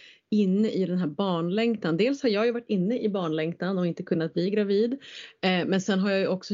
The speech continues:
har jag, jobbar jag med väldigt många personer som inte kan bli gravida. Det, det kan ju verkligen gå till ens huvud liksom. Och då, då är, blir man ju fri triggad av lite vad som.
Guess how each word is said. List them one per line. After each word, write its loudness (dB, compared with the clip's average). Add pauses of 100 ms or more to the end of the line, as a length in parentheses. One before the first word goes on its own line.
har -2
jag, 0
jobbar -2
jag 0
med -2
väldigt -2
många 0
personer 0
som -2
inte -4
kan 0
bli 0
gravida. -2
Det, 0
det 0
kan 0
ju 2
verkligen 0
gå 0
till -4
ens -2
huvud 2
liksom. -2
Och 0
då, 2
då 2
är, 4
blir 0
man 2
ju 0
fri 0
triggad -2
av -2
lite -2
vad -2
som. -2